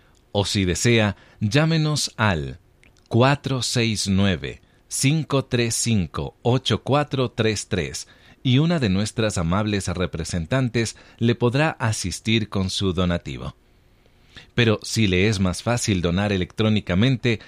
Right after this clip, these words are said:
siempre está disponible la aplicación móvil del ministerio y nuestra página web, visionparavivir punto org.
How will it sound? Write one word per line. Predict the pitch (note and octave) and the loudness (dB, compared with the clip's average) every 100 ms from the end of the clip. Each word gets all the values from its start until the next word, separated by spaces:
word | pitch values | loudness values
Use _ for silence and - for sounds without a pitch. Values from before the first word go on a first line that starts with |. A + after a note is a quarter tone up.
| - | -18
siempre | - - D3 F3+ D#3+ | -12 -4 -2 -2 -2
está | C3 D3 C#3+ | -2 -2 -2
disponible | B2 - G2+ A#2+ A#2+ A#2 | -2 -2 0 2 0 0
la | G2+ | 0
aplicación | F#2 F#2 - E2+ - G#2+ | -2 -4 -4 -6 -2 2
móvil | F#2+ B2 A#2+ A2+ | 2 2 2 0
del | G2 G2 | 0 0
ministerio | F#2+ F#2 - B2+ B2+ A#2+ A2+ - - | 0 0 0 0 2 2 0 -6 -4
y | C#3 | 2
nuestra | B2+ D#3 D#3+ D3 B2+ | 4 4 0 -4 -2
página | B2 B2+ - G#2+ | -2 -2 0 0
web, | G2 E2+ B1 - - _ _ - | 0 -2 -6 -8 -20 _ _ -10
visionparavivir | E2 F#2 - A2 A2+ G2+ G#2 F2+ E2+ G2+ B2+ | -4 -2 0 2 2 2 0 0 0 0 0
punto | G#2+ C3+ D#3+ D3+ - D3 - | 0 0 0 0 -2 -4 -2
org. | A2+ A2 G#2 G#2+ - D2 A#1+ | 0 2 2 -2 -4 -8 -10